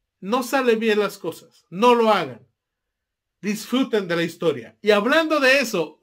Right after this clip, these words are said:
solamente me queda decir, lo que pasó con el manga, en el cual se ve sucio, sin terminar, sí parecía de que iban a ser falsos.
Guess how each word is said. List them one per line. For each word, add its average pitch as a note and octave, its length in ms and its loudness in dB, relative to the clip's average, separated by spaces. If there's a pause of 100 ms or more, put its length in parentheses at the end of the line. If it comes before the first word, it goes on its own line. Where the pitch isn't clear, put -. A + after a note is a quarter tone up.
solamente A#3+ 440 0
me G3+ 140 -2
queda G3+ 260 0
decir, F#3 500 -2 (2500)
lo A#3 240 6
que C4 140 0
pasó B3+ 340 -2
con G4 160 0
el E4 100 0
manga, G3 380 0
en D3+ 100 -6
el D#3 140 -4
cual A3 320 2
se F3+ 180 -4
ve F#3 420 -2 (280)
sucio, A#3+ 720 2 (920)
sin C4+ 380 0
terminar, G#3+ 800 -2 (1700)
sí - 880 -2
parecía A#3 640 -2
de A3+ 140 0
que G#3 100 -4
iban G3 220 2
a F#3+ 80 0
ser D#3+ 260 -6
falsos. F3 580 -4